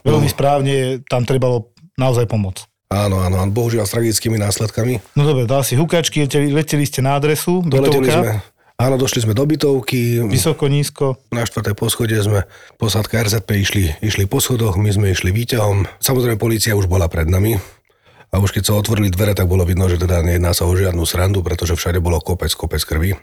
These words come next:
Speaker 1: Čiže ako z hororu.
Speaker 2: Áno, tak z hororu. Ja si myslím, že takú scénu ešte nespravili.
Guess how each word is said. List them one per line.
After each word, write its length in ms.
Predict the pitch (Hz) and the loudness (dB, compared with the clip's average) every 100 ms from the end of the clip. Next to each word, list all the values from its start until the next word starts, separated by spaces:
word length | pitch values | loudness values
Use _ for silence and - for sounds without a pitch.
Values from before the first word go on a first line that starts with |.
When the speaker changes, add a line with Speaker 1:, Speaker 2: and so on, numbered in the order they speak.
| - | -8
Speaker 1:
Čiže 320 | - 135 131 | -4 -2 0
ako 160 | 135 135 | 0 2
z 80 | |
hororu. 300 | 120 117 107 104 - _ - - | 2 2 0 -4 -8 _ -6 -2
Speaker 2:
Áno, 400 | 98 98 113 - | 0 0 -2 -2
tak 240 | 170 - | -4 -2
z 220 | - 110 | -4 0
hororu. 400 | 101 117 107 98 | 0 2 2 0
Ja 80 | 113 | 0
si 80 | 107 | 0
myslím, 320 | 113 104 107 | 0 0 0
že 80 | 101 | 0
takú 240 | 104 110 | 0 -2
scénu 240 | 101 107 104 | -2 0 2
ešte 240 | 98 - | 0 0
nespravili. 640 | 98 92 104 104 113 131 | 0 0 0 0 0 0